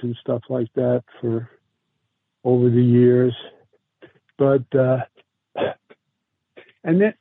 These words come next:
and then, you know, when he got into, when he got into heroin and stuff like that, it turns out that him and, uh, uh,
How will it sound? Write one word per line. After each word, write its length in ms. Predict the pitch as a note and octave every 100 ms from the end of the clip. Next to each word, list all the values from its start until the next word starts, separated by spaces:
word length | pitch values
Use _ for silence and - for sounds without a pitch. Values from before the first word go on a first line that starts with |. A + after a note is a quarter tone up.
| - - _ _ _ _ _ - - - -
and 180 | D#3+ F3+
then, 460 | F#3+ F#3 F3 C#4+ -
you 140 | F3
know, 140 | E3+ E3
when 140 | E3
he 80 | F3
got 240 | F#3 E3+
into, 260 | F3 E3 E3 D#3
when 140 | D#3
he 100 | E3 F3+
got 220 | F3+ E3
into 520 | D#3 - C#3 B2+ B2+ -
heroin 520 | - G3+ F#3+ C3 B2 B2 _ _ _ _ _ -
and 180 | B2+ A2+
stuff 220 | - B2 -
like 200 | B2 A2+
that, 260 | - B2 A#2 _ _ _ _ _ _ _ _ -
it 140 | -
turns 320 | - G#3 E3+
out 240 | G3+ G3+ -
that 240 | D#3 D3
him 380 | D#3 G#3 G#3 F#3+ - _ _ _ _ _ _ _ _ _ _ - - -
and, 380 | D#3+ D3+ D#3 D3+
uh, 240 | D#3 C#3+ C#3 - _ _ _ _ - - - - _ _ _ _ _ -
uh, 400 | C3+ C3 B2+